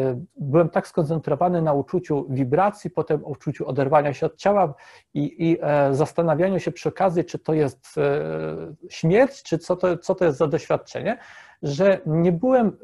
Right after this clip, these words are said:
e, uważny na jakieś dodatkowe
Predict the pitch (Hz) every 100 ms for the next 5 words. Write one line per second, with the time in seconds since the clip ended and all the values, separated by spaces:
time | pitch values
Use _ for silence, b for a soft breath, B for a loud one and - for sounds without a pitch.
0 | 185 156 156 160 151 151 _ - 151 127
1 | 180 233 147 139 151 220 b b - 165
2 | 165 185 180 180 - 165 170 143 165 170
3 | 165 - 190 185 175